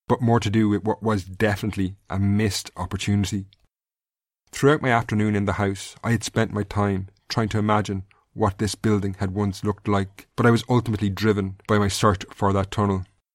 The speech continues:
Then the old man had appeared, someone who had actually lived in the building, but in that moment I had remained fixated on the tunnel, viewing him almost as a potential obstacle. I had indulged in what was a childish fantasy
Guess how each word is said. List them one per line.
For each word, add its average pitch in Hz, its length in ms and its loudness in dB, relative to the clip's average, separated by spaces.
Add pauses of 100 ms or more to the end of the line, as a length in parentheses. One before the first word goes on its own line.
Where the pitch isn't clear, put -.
(260)
Then 143 180 4
the 139 80 2
old 127 240 2
man 110 240 0
had 98 140 -2
appeared, 98 500 -2 (200)
someone 123 300 0
who 107 100 -2
had 110 100 -4 (160)
actually 127 400 -2
lived 110 320 -2
in 98 180 -2
the 95 80 0
building, 95 420 -2
but 110 120 -2
in 117 120 4
that 120 180 2
moment 113 460 -2
I 110 120 -4
had 113 80 0
remained 107 400 0
fixated 104 760 0
on 98 80 -8
the 98 80 -2
tunnel, 101 380 -4 (100)
viewing 117 260 6
him 110 200 4
almost 107 280 0
as 92 120 -6
a - 40 -8
potential - 600 -4
obstacle. 98 500 -4 (600)
I 113 60 0
had 110 100 2
indulged 110 520 2
in 101 120 0
what 95 100 2
was 101 160 -2
a 101 60 -4
childish 104 520 -2
fantasy 101 600 -2